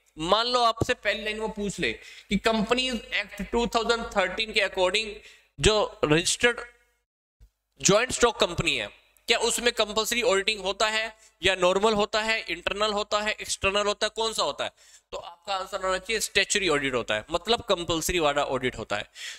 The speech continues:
तो यहां से अगर आप ध्यान से देखोगे तो छोटे छोटे question हमारे निकलते हैं, आप उसको फॉलो कर सकते हो। तो ये वाला जो पहला मैंने types of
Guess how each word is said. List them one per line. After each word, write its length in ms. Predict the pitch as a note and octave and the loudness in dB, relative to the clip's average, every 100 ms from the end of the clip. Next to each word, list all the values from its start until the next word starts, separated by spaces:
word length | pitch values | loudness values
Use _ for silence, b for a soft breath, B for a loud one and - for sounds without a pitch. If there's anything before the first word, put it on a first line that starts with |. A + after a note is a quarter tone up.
| B | B
तो 60 | |
यहां 440 | A3+ G#3 A3 G#3 A#3+ | 2 2 2 2 0
से 160 | A#3 A#3+ | 0 -2
अगर 220 | G#3 A3 | 0 0
आप 160 | G#3 - | 0 -2
ध्यान 240 | F3+ E3+ | -2 -2
से 160 | E3 G3 | -4 -2
देखोगे 600 | D3+ C#3 G3 D3+ C#3 F#3 | -2 -2 -4 0 0 -2
तो 120 | A3+ | -4
छोटे 320 | - D#3+ F3+ | -2 0 0
छोटे 260 | E3+ C#3 C#3+ | 0 -2 -2
question 380 | - C3 - G3 | -2 -4 -2 0
हमारे 220 | G#3 A#3+ | 2 0
निकलते 360 | B3 B3+ B3 | 0 -2 0
हैं, 140 | A3+ G#3 B B B - | -2 -4 B B B 0
आप 160 | D#3 D3 | 2 2
उसको 220 | C#3 C3+ | 0 0
फॉलो 260 | C#3 C#3 | 2 0
कर 120 | D3+ G#3 | 0 -2
सकते 260 | G3+ - | -2 0
हो। 100 | F3 E3 _ - B B - | -2 -2 _ -20 B B 0
तो 100 | G3+ | 2
ये 240 | F#3+ A#3+ | 2 2
वाला 260 | C4 C4+ C4 | 2 2 2
जो 140 | C4 B3+ | 0 0
पहला 320 | A3 G3+ A3+ | -2 0 -2
मैंने 220 | B3 A3+ A#3 A3+ | -4 -6 -8 -4
types 360 | G3 A3 G#3 B3 | -4 -4 -4 -4
of 160 | A3 | -4